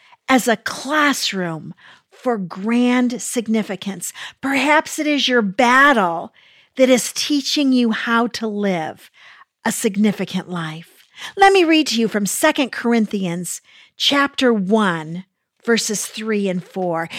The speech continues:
You're gonna love these verses. These verses have the capacity to turn your pain into your significance. "Blessed be the God and the Father of our Lord Jesus Christ,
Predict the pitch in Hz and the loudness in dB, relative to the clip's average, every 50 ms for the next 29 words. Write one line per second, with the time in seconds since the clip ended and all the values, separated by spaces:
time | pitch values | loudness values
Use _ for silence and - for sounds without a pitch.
0 | - - - 285 311 277 285 254 233 220 196 196 208 202 196 196 196 180 175 202 | -16 -8 -4 -2 2 2 4 4 4 4 2 2 2 4 4 4 2 0 -2 -4
1 | 190 180 170 - 190 185 180 185 175 - 180 151 170 - - - - - - - | -4 -4 -6 -6 -6 -6 -6 -4 -6 -6 -8 -8 -8 -10 -10 -12 -16 -16 -8 -4
2 | 285 285 311 269 - - 277 269 254 - - 262 233 - 240 226 220 240 202 - | 0 0 0 -2 0 0 0 0 0 0 -2 -4 -4 -2 -2 -4 -2 -4 -6 -6
3 | 214 - - 196 202 208 202 - - 208 190 202 190 190 - - - - _ - | -8 -10 -6 -6 -4 -4 -4 -4 -6 -4 -4 -4 -4 -6 -8 -14 -18 -18 _ -6
4 | - 233 - - - - - 277 262 254 247 233 214 208 190 _ - - - 214 | -6 -6 -4 -4 -6 -2 0 0 2 2 4 2 2 0 -2 _ -10 -8 -6 -4
5 | 208 190 180 170 160 156 160 165 - _ - - - _ _ _ - - 302 294 | -2 -2 -2 -4 -6 -8 -12 -14 -16 _ -20 -20 -20 _ _ _ -6 0 4 4
6 | 277 262 226 226 214 190 185 190 170 - - 196 180 196 190 185 170 - 175 170 | 4 4 2 0 -2 0 0 -2 -2 -2 -4 -6 -4 -2 -4 -4 -4 -6 -10 -16
7 | - - 165 147 - _ - - - - _ _ _ _ _ _ - - - - | -12 -12 -12 -12 -12 _ -16 -16 -16 -16 _ _ _ _ _ _ -20 -20 -20 -20
8 | - _ - 226 254 247 247 - 285 247 214 240 240 214 220 196 175 208 202 208 | -20 _ 2 4 6 6 6 2 0 -2 2 2 4 4 4 4 4 4 4 4
9 | 226 226 220 214 214 202 - - 214 202 202 208 214 226 220 202 208 196 196 202 | 4 4 4 4 4 2 0 -2 -2 0 0 2 2 2 2 2 2 2 2 2
10 | 196 208 208 208 196 185 - 208 202 185 196 185 - - - - 226 214 202 170 | 2 2 2 2 0 -2 -2 -4 -4 -6 -6 -10 -10 -10 -8 -6 -6 -6 -6 -8
11 | 160 - - - - | -12 -14 -14 -16 -16